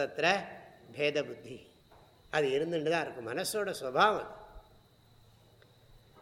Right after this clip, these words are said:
இல்ல, அவித்யா கிரந்தி, அரி-, அவி-, கிரந்தினா முடிச்சு. அவித்யான்னா என்ன அர்த்தம்? அறியாமை.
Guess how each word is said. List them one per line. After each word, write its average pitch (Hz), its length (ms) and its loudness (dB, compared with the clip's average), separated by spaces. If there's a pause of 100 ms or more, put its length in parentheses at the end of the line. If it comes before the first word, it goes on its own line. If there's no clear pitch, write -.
(200)
இல்ல, 156 120 2 (120)
அவித்யா 185 520 4 (200)
கிரந்தி, 151 300 0
அரி-, 180 240 2
அவி-, 175 280 -2
கிரந்தினா 208 560 2 (140)
முடிச்சு. 220 400 2 (480)
அவித்யான்னா 214 760 4
என்ன 196 160 2
அர்த்தம்? 190 320 0 (160)
அறியாமை. 202 480 6